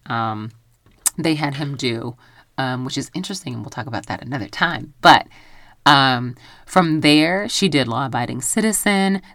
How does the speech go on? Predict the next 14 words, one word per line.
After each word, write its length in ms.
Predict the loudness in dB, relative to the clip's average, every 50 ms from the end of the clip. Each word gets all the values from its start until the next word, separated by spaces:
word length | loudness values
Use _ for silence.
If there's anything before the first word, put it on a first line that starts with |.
| _ 2
The 160 | 4 4 4
Unforgivable. 1000 | 4 0 -2 -2 -4 -6 -4 -2 0 2 2 2 2 2 2 2 2 0 -2 -4 -8 -16 -20 -20 -20 -20 -20 -20 -2 2
Um, 600 | 4 6 6 6 4 4 2 0 -2 -4 -6 -8 -6
she 600 | -4 -2 0 2 2 4 4 4 4 2 0 -2 -4 -6
wound 340 | -8 -6 -4 -2 -2 0 0
up 140 | -2 0
doing 480 | 0 2 4 4 4 2 0 -2 -4 -8 _ _ _ _ _ _ _ -8
just 240 | -4 -4 -4 -4 -4
so 340 | -6 -6 -2 2 2 4 4
many 220 | 2 0 -2 -2
things. 340 | -2 -4 -4 -6 -6 -6 -2
Her 240 | 2 4 4 4 4
resume 560 | 4 2 2 2 2 0 0 0 -2 -2 -4
crosses 1000 | -6 -8 -4 0 0 0 0 -2 -4 -4 -2 -2 -2 -2 -4 -4 -6 -10 -12